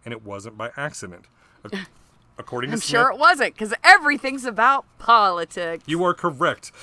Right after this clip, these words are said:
Speaker 2: <laughs>
Speaker 1: According to Smith's book, quote, "The ambitious young lawmaker was certain that the large African-American population of Alabama would one day win the right to vote. When that happened, Wallace wanted to be a recognizable figure to the expanded constituency," unquote.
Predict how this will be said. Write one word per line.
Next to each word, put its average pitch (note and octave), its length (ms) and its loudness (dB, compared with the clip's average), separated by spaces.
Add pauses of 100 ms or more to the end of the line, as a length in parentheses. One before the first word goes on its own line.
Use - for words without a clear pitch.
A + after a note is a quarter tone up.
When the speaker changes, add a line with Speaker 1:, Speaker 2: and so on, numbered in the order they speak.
Speaker 2:
<laughs> D4 140 -8
Speaker 1:
According D#3 540 0
to F3 100 -2
Smith's D3+ 380 -6
book, B2+ 340 -2
quote, - 480 -4 (420)
"The A2 140 -8
ambitious A2+ 540 -4
young B2+ 220 -4
lawmaker B2+ 460 -2
was A2+ 220 -6
certain B2+ 440 -6
that A2 160 -10
the A2 80 -12
large C3 420 -4
African-American C3+ 800 -6
population B2 560 -6
of A2 80 -6
Alabama A2+ 400 -6
would G#2 160 -10
one D3 180 -8
day A2 180 -6
win A2+ 220 -12
the A2+ 80 -10
right G2 220 -10
to A#2 80 -12
vote. A2 280 -6 (220)
When G#2+ 140 -12
that A2+ 140 -2
happened, A#2 340 -2
Wallace A#2 340 -6
wanted A#2 160 -8
to A#2 80 -8
be A2 120 -8
a G#2 60 -8
recognizable C#3 760 -8
figure G#2 380 -12
to - 100 -18
the G#2 120 -12
expanded A2 540 -14
constituency," F2+ 840 -18 (460)
unquote. F2+ 380 -20